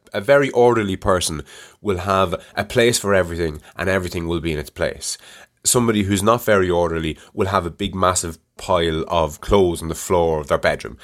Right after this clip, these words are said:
and they won't have hoovered their house in months, if ever. The next one then is extroversion, which is essentially split between extrovert, extroverted people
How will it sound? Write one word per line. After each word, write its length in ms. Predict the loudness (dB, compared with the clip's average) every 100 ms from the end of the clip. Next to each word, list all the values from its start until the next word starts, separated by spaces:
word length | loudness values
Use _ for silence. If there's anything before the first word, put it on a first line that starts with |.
| -10
and 120 | -4
they 60 | 0
won't 160 | 0
have 140 | -2 -4
hoovered 260 | -2 -2
their 80 | -4
house 240 | -6 -6 -6
in 60 |
months, 360 | -4 -6 -6 -10
if 160 | -12 -14 -8
ever. 280 | -6 -8 _ -20 -20 -20 -4
The 80 | 0
next 220 | 0 0
one 80 | 2
then 120 | 2
is 140 | 2
extroversion, 760 | 0 -4 -2 0 2 0 -2 -10 -16 -20 _
which 140 | -6 -2
is 120 | 0
essentially 640 | 2 2 2 0 -2 -2
split 360 | -8 -4 -2 -2
between 480 | -4 -2 -2 -2 -6 -10 -20 _
extrovert, 640 | -4 -2 -4 2 2 2 0
extroverted 560 | -4 -2 -2 2 0
people 340 | 0 -6 -4